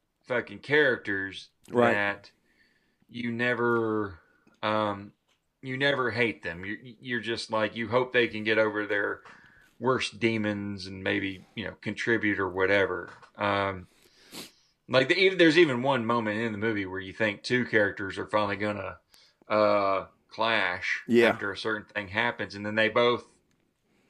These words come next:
Speaker 2: Yep.
Speaker 1: raise their guns up, and they're
Speaker 2: Yep.
Speaker 1: like, "Whoa, whoa, whoa, let's
Speaker 2: Mm.
Speaker 1: talk about this."
Speaker 2: Yeah, let's
Speaker 1: One of
Speaker 2: talk
Speaker 1: my
Speaker 2: this
Speaker 1: favorite
Speaker 2: out.
Speaker 1: lines, one of
Speaker 2: Yeah.
Speaker 1: my favorite lines, and I won't say which character said to which, is, uh, "You can question my morals later, but for now we gotta go." And the other character,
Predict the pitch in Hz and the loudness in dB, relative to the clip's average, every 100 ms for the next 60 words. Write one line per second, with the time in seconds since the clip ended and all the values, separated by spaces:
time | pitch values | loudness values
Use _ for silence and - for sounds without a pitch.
0 | _ _ _ _ _ 110 113 113 107 113 | _ _ _ _ _ 0 2 4 0 -4
1 | 135 156 156 143 127 131 131 120 110 110 | -8 -4 -2 -2 0 0 0 -2 0 0
2 | - 101 127 180 208 165 175 - _ 113 | -2 -6 -6 -4 -2 -2 -4 -14 _ -12
3 | 107 - 156 151 123 117 110 117 123 127 | -12 -2 -2 0 0 0 2 0 0 -2
4 | 117 - 120 165 190 202 185 175 160 147 | -2 6 6 8 6 6 6 6 2 -4
5 | - _ _ _ _ 170 190 185 190 160 | -14 _ _ _ _ 2 2 4 2 2
6 | 147 135 127 120 123 131 123 123 117 113 | -2 -2 -2 -4 -4 -4 -6 -6 -6 -6
7 | 113 110 107 - 107 101 107 101 107 104 | -4 -6 -6 -6 -6 -4 -6 -6 -8 -8
8 | 95 101 98 92 _ _ _ _ _ - | -4 -2 -2 -6 _ _ _ _ _ -16
9 | 101 110 104 110 107 - 117 120 123 123 | -12 -12 0 2 2 2 0 2 2 2
10 | 131 139 139 135 147 92 58 - _ - | 2 2 0 4 4 2 -4 -16 _ -12
11 | - 92 95 101 104 104 110 110 107 113 | -6 -4 0 0 0 2 4 4 4 4
12 | 101 92 92 101 104 - 101 - 92 | 6 4 4 4 2 2 0 0 -6